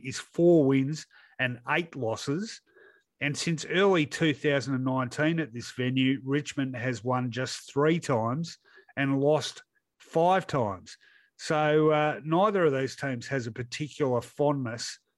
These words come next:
for, um, footy under the roof, it seems, in recent times. Uh, I'm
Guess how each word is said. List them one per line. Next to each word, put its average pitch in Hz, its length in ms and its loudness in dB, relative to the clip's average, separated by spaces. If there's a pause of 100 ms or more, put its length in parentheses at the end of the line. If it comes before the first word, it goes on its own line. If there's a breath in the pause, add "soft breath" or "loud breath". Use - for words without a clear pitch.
(240)
for, 135 640 4 (100)
um, 131 520 -2 (180)
footy 147 460 2
under 147 320 0
the 131 140 2
roof, 160 440 4
it 131 160 -8
seems, 120 720 -4
in 131 340 -2
recent 131 540 -4
times. 110 440 -6 (460 loud breath)
Uh, 160 440 0 (200)
I'm 214 280 -6